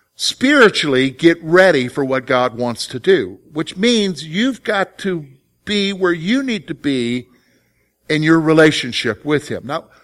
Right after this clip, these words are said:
so where do I, wh-, what does that mean, be ready? What does that mean to be where I need to be spiritually? Well, we've looked at the Scripture, and,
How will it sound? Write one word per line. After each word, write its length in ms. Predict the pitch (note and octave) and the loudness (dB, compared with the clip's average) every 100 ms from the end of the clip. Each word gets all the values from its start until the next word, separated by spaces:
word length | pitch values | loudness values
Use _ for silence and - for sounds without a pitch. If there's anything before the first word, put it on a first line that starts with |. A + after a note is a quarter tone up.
| _ - D#3 | _ -20 -14
so 160 | - G3+ | -6 -4
where 180 | B3 | -2
do 180 | C4 C4 | -2 0
I, 340 | A3 G#3 F#3 - _ _ E3+ _ _ F#3 | 2 2 2 -6 _ _ -20 _ _ -10
wh-, 460 | G3 - - _ | -8 -8 -14 _
what 100 | G#3 | -6
does 140 | C4 A#3+ | -4 -2
that 200 | G#3 G3 | -2 0
mean, 680 | A#3+ D4+ D3 F#2+ F2+ E2 _ - | -2 0 -2 -4 -12 -20 _ -4
be 180 | D#3+ D#3 | -2 0
ready? 640 | B2+ D3 C#3 A2 F2 - _ _ _ _ _ _ _ _ | 0 2 0 -4 -12 -20 _ _ _ _ _ _ _ _
What 80 | B3 | -6
does 100 | B3+ | -2
that 220 | B3+ A#3 | -2 -2
mean 480 | G#3 A3+ A3+ G#3+ F#3 | -2 0 0 -2 -6
to 280 | - F#3+ D3+ | -4 -2 -2
be 280 | D#3+ F3 | 0 0
where 240 | E3+ E3 D#3 | 2 2 4
I 100 | D3+ | 2
need 220 | D#3 D3 | 0 -6
to 80 | A2+ | -6
be 200 | C3+ B2 | -6 -6
spiritually? 600 | - - F3 - A2 A2 | -6 -2 -2 -2 -8 -10
Well, 360 | D3 G3 F#3+ - - - - | 0 0 0 -10 -20 -20 -16
we've 240 | - D3 C#3+ | -2 -2 2
looked 220 | F#3+ G3+ | 0 0
at 120 | A#3 | -4
the 100 | A3+ | -2
Scripture, 580 | - C#3+ A#2+ - D3 D#3 | -4 -2 -4 -2 -4 -2
and, 320 | C#3 C#3 C#3 | -2 -4 -8